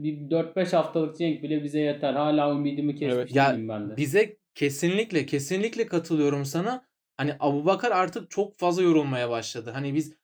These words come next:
Speaker 3: Cenk'i niye aldık? Abubakar yorulduğu zaman bir gün, bir maç Cenk oynar veyahut da sakatlık olursa, işte rotasyon olursa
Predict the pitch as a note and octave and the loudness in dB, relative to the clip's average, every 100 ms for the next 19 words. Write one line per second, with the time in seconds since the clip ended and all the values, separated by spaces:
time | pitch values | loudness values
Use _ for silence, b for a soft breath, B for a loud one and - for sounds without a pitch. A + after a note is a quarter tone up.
0 | _ _ _ _ _ - B2+ F3 F3 G#3 | _ _ _ _ _ -6 2 2 2 0
1 | A3+ A#3 G3+ F#3+ A#3+ - E3+ F3+ G3 G3+ | 4 4 2 -2 -6 2 4 4 0 2
2 | G3 F#3+ F#3+ F#3+ G3 F#3+ F#3 F#3+ - _ | 2 2 2 0 -2 0 -2 -4 -8 _
3 | C#3+ C#3 F3 F#3+ D#3 F#3 F3+ - - C#3 | -8 -2 0 0 2 2 2 -2 -8 -2
4 | D3 F3 F3 F3 C#3+ C3 C3+ D3+ D3+ - | 2 2 4 4 4 2 2 2 0 0
5 | D#3 D3 C#3 D#3+ D#3+ E3 E3+ E3+ E3 C3+ | 0 0 -2 -4 -2 -2 -2 2 2 2
6 | - C#3 C#3 D3 D#3+ F3 E3+ F#3 C3 - | 0 -4 0 2 2 2 -2 -4 -4 -2
7 | A#3 | -4